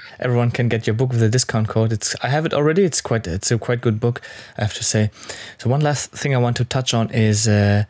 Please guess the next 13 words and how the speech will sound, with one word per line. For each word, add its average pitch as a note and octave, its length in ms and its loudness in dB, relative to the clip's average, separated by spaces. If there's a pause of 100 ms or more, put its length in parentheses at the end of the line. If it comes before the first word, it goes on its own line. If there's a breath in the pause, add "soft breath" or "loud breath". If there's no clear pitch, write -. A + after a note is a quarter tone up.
(160 loud breath)
you - 80 2
also C3 200 0
did C#3 180 0
something B2+ 340 0
very B2+ 220 2
cool, D3 340 2
which C3+ 220 0
I A#2+ 40 2
saw, B2+ 240 0
I A2+ 100 0
think, C3 340 -2
on A2+ 260 0
Twitter, C#3+ 520 0